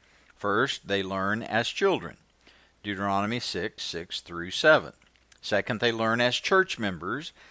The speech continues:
in churches governed by elders who respect biblical law, First Corinthians six.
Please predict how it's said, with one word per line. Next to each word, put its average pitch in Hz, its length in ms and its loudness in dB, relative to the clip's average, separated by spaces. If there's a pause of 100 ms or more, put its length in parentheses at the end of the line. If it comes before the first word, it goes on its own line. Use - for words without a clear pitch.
(160)
in 131 160 0
churches 127 540 2
governed 107 400 4
by 135 200 8
elders 101 500 0
who 131 140 0
respect 101 600 -2
biblical 92 500 -4
law, 156 380 6 (500)
First 92 220 -6
Corinthians 87 480 -8
six. - 580 -2